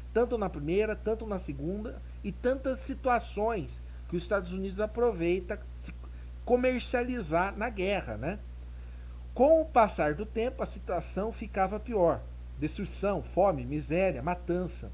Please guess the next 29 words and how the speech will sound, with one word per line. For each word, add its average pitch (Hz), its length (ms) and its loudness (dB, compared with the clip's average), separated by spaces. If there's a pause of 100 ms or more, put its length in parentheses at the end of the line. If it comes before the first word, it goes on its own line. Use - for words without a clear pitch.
(800)
Os 151 140 0
Estados - 360 0
Unidos 175 560 -4
começaram 165 580 -2
a 170 80 2
temer 156 480 0 (320)
que - 60 0
a 202 100 2
França 151 400 -4
e 170 40 -4
a - 20 -4
Inglaterra 156 760 -2 (320)
não 185 280 0
pa-, - 260 -6 (420)
pagassem 165 840 2
as 170 180 -2
mercadorias 175 640 -2
compradas. 170 580 -2 (420)
Os 151 160 0
dois 143 260 2
países 175 400 0
deviam 180 380 -2
aproxima-, 170 840 -4 (100)
aproximadamente 175 1040 -2
dois 214 440 8
bilhões 202 640 0
de 220 100 -8
dólares 175 500 4 (320)
americanos. 160 760 -2